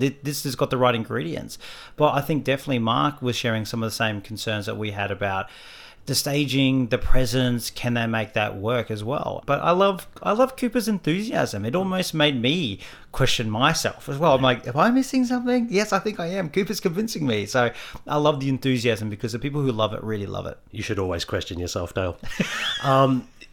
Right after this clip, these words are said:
Speaker 2: yes, I agree with both the lads. This is an instantly likeable pop bop, and there's nothing wrong with that. Not everything needs to be deep and meaningful.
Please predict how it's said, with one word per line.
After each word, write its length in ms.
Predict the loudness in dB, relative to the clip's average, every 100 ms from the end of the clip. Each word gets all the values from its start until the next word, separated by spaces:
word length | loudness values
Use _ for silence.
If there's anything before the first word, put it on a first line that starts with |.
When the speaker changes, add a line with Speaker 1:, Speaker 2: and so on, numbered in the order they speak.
| 0
Speaker 2:
yes, 280 | 4 4 4
I 120 | 4
agree 280 | 4 6 6
with 180 | 6 4
both 160 | 2 2
the 80 | 2
lads. 260 | 2 0
This 400 | -4 -2 0 -2
is 240 | 0 0 2
an 160 | 0 2
instantly 680 | 0 0 0 -4 0 0 2
likeable 680 | 0 0 0 -2 0 -2
pop 340 | -2 -2 -2 0
bop, 300 | -2 -2 -2
and 160 | 0 2
there's 140 | 2
nothing 420 | 2 2 2 0 2
wrong 160 | 2
with 160 | 2 -2
that. 200 | -6 -2
Not 180 | 0 2
everything 420 | 0 0 2 2
needs 240 | 2 0
to 100 | -4
be 120 | -4 -4
deep 300 | -2 -2 -4
and 120 | -2
meaningful. 600 | -2 -2 -4 -8 -12